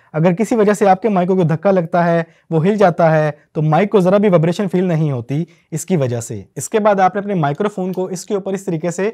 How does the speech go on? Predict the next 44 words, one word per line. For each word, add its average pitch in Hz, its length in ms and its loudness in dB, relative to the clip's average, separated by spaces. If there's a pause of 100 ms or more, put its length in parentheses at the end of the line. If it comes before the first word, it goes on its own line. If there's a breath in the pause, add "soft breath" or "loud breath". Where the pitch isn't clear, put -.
(280)
फिक्स 180 180 -6
कर 147 160 -2
लेना 117 280 -8
है। 107 180 -14 (1200)
इसके 170 220 -2
बाद 190 200 4
आपने 180 200 2
अपनी 190 140 2
केबल 165 280 4
को 202 100 4
प्लग 202 200 4
कर 202 120 4
लेना 202 260 0
है 196 160 -4
माइक 180 220 -6
के 214 60 -6
अंदर। 208 340 -4
Then 170 200 2
अगर 202 180 4
आप 185 80 4
चाहें 190 200 0
तो 202 80 0
अपनी 202 140 -2
केबल 196 280 0
को 208 120 4
इस 202 100 0
स्ट्रैप 180 280 2
के 202 100 2
जरिए 185 200 2
लॉक 143 260 2
कर 139 80 0
सकते 123 320 -8
हैं। 113 260 -8 (300)
विंडशील्ड 202 460 0
को 220 80 4
यूज़ 202 200 2
करना 214 200 2
चाहें 196 320 0
तो 185 120 -2
आप 170 160 0
ईजीली 180 240 0
कर 202 140 0
सकते 196 300 -4
हैं 214 220 -4